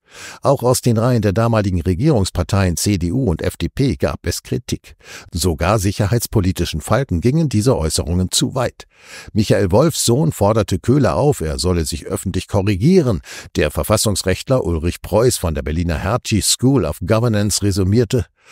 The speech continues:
"Das ist eine durch das Grundgesetz schwerlich gedeckte Erweiterung der zulässigen Gründe für einen Bundeswehreinsatz um wirtschaftliche Interessen. Da ist ein imperialer Zungenschlag erkennbar."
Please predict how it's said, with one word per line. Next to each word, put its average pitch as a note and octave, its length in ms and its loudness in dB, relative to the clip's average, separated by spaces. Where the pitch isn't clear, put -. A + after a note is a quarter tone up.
"Das - 140 2
ist A#2+ 200 0
eine G2 200 2
durch F#2 180 0
das E2 200 -4
Grundgesetz E2 500 -2
schwerlich E2 400 2
gedeckte - 400 -4
Erweiterung E2 680 0
der C#2 200 -4
zulässigen D#2 560 0
Gründe F#2 320 4
für C#2+ 100 -2
einen C#2 220 -4
Bundeswehreinsatz F2 800 0
um D2+ 160 -6
wirtschaftliche D#2+ 560 -4
Interessen. F#2+ 420 -4
Da - 100 0
ist A#2 200 0
ein G#2+ 120 2
imperialer G#2 600 2
Zungenschlag - 720 0
erkennbar." C2 640 -8